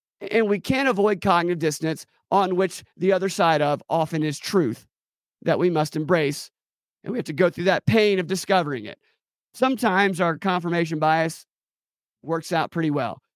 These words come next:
but oftentimes it's used against us. I'm not even gonna ramble about the psychological stuff, and that's too late for that shit right now. But what I will do is go into some of the other interesting stuff I wanted to talk about today,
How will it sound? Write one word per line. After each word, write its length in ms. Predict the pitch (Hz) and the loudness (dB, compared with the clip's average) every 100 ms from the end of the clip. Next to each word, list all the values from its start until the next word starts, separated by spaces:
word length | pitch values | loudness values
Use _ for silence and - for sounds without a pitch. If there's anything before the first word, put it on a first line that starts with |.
| _ _ | _ _
but 240 | 170 160 - | 2 2 2
oftentimes 720 | 190 269 247 185 165 147 147 | 2 2 0 0 2 2 0
it's 220 | 147 - - | -4 -8 -10
used 320 | 139 151 143 | -2 -2 -2
against 360 | 156 160 135 | -2 -2 -2
us. 180 | 98 - - _ | -8 -10 -14 _
I'm 100 | - | 0
not 120 | 247 | 2
even 120 | 190 | 4
gonna 140 | 170 151 | 2 0
ramble 260 | 156 147 | 0 0
about 180 | 139 117 | 0 -2
the 60 | 82 | -2
psychological 600 | 135 131 117 110 123 120 | -4 -2 -2 -4 -4 -8
stuff, 200 | - 110 | -8 -6
and 80 | |
that's 200 | 147 175 | -4 -6
too 180 | - 226 | -6 -2
late 200 | 160 151 | 0 0
for 120 | - | -2
that 280 | 135 135 - | -2 -2 -2
shit 260 | - 156 - | -4 -6 -4
right 180 | - 123 | -6 -4
now. 300 | 135 135 131 - _ _ _ _ _ _ - | -2 -4 -6 -12 _ _ _ _ _ _ -2
But 140 | 165 | 0
what 140 | 170 196 | 4 4
I 120 | 175 | 4
will 240 | 170 190 | 4 2
do 200 | 165 160 | 4 2
is 120 | 151 | 2
go 160 | 139 151 | 2 2
into 240 | 147 139 | 2 0
some 180 | 131 160 | -2 -2
of 60 | 147 | 0
the 100 | 147 | 2
other 200 | 151 143 | 2 0
interesting 380 | 139 120 - 127 | -4 -8 -10 -8
stuff 240 | 139 123 | -6 -4
I 40 | |
wanted 240 | - 127 113 | -4 -4 -6
to 80 | - | -4
talk 240 | 117 113 | -4 -4
about 280 | 98 95 - | -8 -10 -12
today, 300 | - 78 | -12 -10